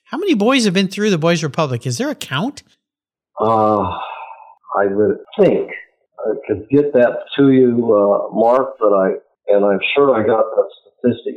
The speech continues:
Speaker 2: someplace, but the number thirty thousand
Speaker 1: Yeah.
Speaker 2: rings a bell in my head somewhere along the line.
Speaker 1: It's tremendous.
Speaker 2: Um, yeah, it's, um, I could be wrong, though. I'm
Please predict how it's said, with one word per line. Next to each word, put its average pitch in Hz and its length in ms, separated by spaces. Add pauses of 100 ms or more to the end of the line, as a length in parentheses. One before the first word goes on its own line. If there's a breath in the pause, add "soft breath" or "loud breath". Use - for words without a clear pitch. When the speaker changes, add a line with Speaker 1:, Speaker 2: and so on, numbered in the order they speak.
(120)
Speaker 2:
someplace, 117 400 (120)
but - 120
the 107 80
number 117 600 (580)
thirty 123 340 (160)
thousand 95 800 (280)
Speaker 1:
Yeah. 120 240 (100)
Speaker 2:
rings 98 400
a 92 40
bell 92 380
in 87 80
my 87 160 (120)
head 95 200 (160)
somewhere 87 300
along 90 320
the 87 60
line. 92 480 (160)
Speaker 1:
It's - 120
tremendous. 135 460
Speaker 2:
Um, 90 460 (240)
yeah, 104 580
it's, - 240
um, 107 520 (220)
I 107 140
could 113 140
be 107 80
wrong, 98 420
though. 85 220
I'm 95 180